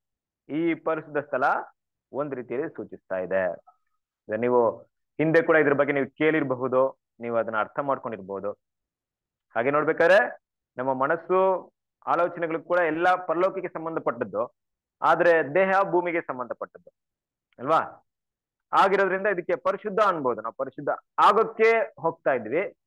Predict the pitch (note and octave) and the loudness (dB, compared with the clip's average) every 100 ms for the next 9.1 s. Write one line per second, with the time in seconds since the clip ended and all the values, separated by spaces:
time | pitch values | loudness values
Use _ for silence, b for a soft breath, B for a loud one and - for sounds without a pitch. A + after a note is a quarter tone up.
0 | _ _ _ _ _ _ _ - G3 A#3+ | _ _ _ _ _ _ _ 0 2 2
1 | G#3 E3 E3+ B3+ C4 A#3+ F#3 G3 A3+ F#3+ | 2 0 4 4 2 0 0 2 2 2
2 | - G#3 A3+ G#3+ G#3 F#3 D3 C#3 B2+ G#2+ | -4 -4 -2 -2 -4 -2 -2 -4 -8 -10
3 | F#2+ - _ _ _ _ - E3+ G3 F3 | -12 -18 _ _ _ _ -2 0 0 -4
4 | - F3 F#3 E3 D#3+ D#3 D#3+ D3 C#3+ D#3 | 0 0 0 2 2 2 0 2 0 2
5 | B3+ - - _ _ B2 G#2+ F#2+ _ _ | 0 0 -14 _ _ -12 -10 -10 _ _
6 | _ _ _ _ _ _ _ _ G3+ A#3 | _ _ _ _ _ _ _ _ -4 -4
7 | A#3+ G#3+ A#3+ G#3+ D#3 D3 D#3+ F#3+ F3 E3+ | -4 -2 0 0 0 0 0 0 -2 -6
8 | E3 G3 F#3+ F3+ E3+ D#3+ D3+ C3+ C#3 G3 | -6 -8 -4 -2 0 0 -2 0 0 -2